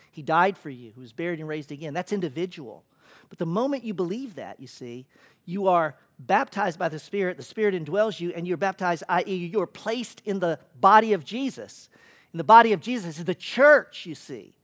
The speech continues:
So while your, our faith is, is personal and individual, no, once we trust Christ, our faith, while private in some degrees, is now private and public,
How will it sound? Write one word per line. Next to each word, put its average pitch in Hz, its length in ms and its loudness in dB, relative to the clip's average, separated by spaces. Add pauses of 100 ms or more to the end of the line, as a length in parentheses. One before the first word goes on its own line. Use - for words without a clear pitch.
(440)
So 202 280 0 (100)
while 196 180 6
your, 185 200 0 (260)
our 180 120 2
faith 277 400 2
is, 185 220 -2
is - 160 -12
personal 226 640 -2
and 202 100 -2
individual, 185 440 -4
no, 196 220 0 (220)
once 240 220 -4
we 262 100 -8
trust - 340 -6
Christ, 240 320 2 (260)
our 196 120 4
faith, 226 400 2 (440)
while 214 180 4
private 247 440 4
in 196 80 0
some 226 220 -4
degrees, 208 500 -4
is 196 260 0
now 214 140 4
private 240 480 4
and 226 220 2
public, 269 640 6